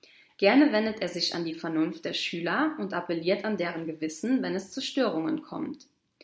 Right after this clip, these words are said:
Dieser Typ legt besonderen Wert auf die Zusammenarbeit mit anderen Kollegen und mit Eltern, um einheitliche Disziplinierungsstrategien zu wahren. Auch Meyer sagt, dass es nicht die eine Persönlichkeitsstruktur gibt,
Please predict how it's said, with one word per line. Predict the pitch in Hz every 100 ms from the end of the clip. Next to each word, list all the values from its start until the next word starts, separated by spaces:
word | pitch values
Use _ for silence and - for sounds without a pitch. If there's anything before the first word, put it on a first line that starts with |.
| - - _ _ -
Dieser | 226 202
Typ | 202 196 -
legt | 165 -
besonderen | 165 160 170 180 233 240
Wert | 214 208 214
auf | 190
die | - 180
Zusammenarbeit | - 170 170 180 202 202 220 226
mit | 220 -
anderen | 254 302 240 185
Kollegen | - 165 160 165 226 254 - -
und | 202
mit | 240
Eltern, | - 262 269 160 160 160 - - -
um | 185
einheitliche | - 180 214 240 254 - 202
Disziplinierungsstrategien | 185 - 156 - 165 160 175 208 240 - 247 247 208 160 185
zu | 208 294 -
wahren. | 180 170 165 160 - _ - - - -
Auch | - -
Meyer | 294 320 240
sagt, | - 170 170 - - _ -
dass | 180
es | 165 -
nicht | 208 247 - - -
die | 311 -
eine | 175 170 208
Persönlichkeitsstruktur | 233 214 262 208 - 175 165 - - - - 160
gibt, | 156 156